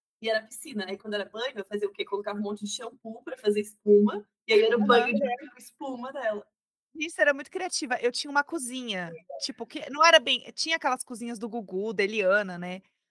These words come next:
Speaker 2: Mas eu tinha uma também da Shopee, também não era nenhum desses, mas era uma cozinha. E aí eu botava todas as minhas Barbies pra ser as minhas clientes. E aí,
Speaker 1: Olha,
Speaker 2: amor,
Speaker 1: agora.
Speaker 2: trabalhando, trabalhava
Speaker 1: Sim.
Speaker 2: nas Barbies.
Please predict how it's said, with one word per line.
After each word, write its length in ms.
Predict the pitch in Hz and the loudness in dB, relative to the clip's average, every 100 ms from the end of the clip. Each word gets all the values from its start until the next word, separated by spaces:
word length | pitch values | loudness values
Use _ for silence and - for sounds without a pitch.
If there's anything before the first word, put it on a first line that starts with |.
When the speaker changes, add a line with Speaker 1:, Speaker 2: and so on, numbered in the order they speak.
| _ | _
Speaker 2:
Mas 180 | 220 233 | 2 4
eu 80 | 247 | 4
tinha 200 | 247 269 | 2 2
uma 100 | 269 | 2
também 420 | 269 262 262 262 240 | 2 0 0 0 4
da 140 | 247 | 4
Shopee, 420 | - 277 - 226 | 4 0 0 -4
também 300 | - 202 202 | -6 -8 -6
não 100 | 202 | 0
era 180 | 208 214 | 2 2
nenhum 260 | 214 220 262 | 0 -2 8
desses, 420 | 247 190 - - | 8 8 -2 -12
mas 180 | 196 196 | -6 0
era 120 | 214 | 4
uma 140 | 233 | 4
cozinha. 680 | 240 311 277 302 254 202 185 _ _ _ _ _ - | 2 -2 2 4 4 0 -6 _ _ _ _ _ 2
E 80 | 262 | 6
aí 120 | 262 | 8
eu 100 | 262 | 6
botava 360 | 285 285 240 | 4 2 -2
todas 260 | 269 277 349 | -2 -2 -4
as 60 | 330 | -6
minhas 240 | 320 311 | -4 -2
Barbies 800 | 247 226 214 226 311 359 - - - | 6 6 6 -2 -12 -10 -10 -8 -2
pra 180 | 277 277 | -2 -2
ser 180 | - | -2
as 120 | 262 262 | -2 -2
minhas 200 | 262 - | -8 -6
clientes. 840 | 320 330 226 208 - - - - _ _ _ _ | -4 2 2 0 -4 -4 -4 -8 _ _ _ _
E 120 | 247 254 | 4 8
aí, 360 | 233 226 277 | 8 6 6
Speaker 1:
Olha, 140 | 330 254 | 4 4
Speaker 2:
amor, 280 | 247 220 220 - | 4 6 6 4
Speaker 1:
agora. 140 | 208 480 _ _ _ _ _ _ - | -4 -16 _ _ _ _ _ _ 0
Speaker 2:
trabalhando, 880 | 254 226 285 381 247 214 208 202 208 _ _ _ | 4 6 6 6 6 4 -4 -12 -14 _ _ _
trabalhava 580 | - 226 254 269 226 254 | 0 4 6 6 6 4
Speaker 1:
Sim. 60 | 262 | -2
Speaker 2:
nas 160 | 285 - | -8 -2
Barbies. 480 | 226 202 370 202 | 2 2 -2 -12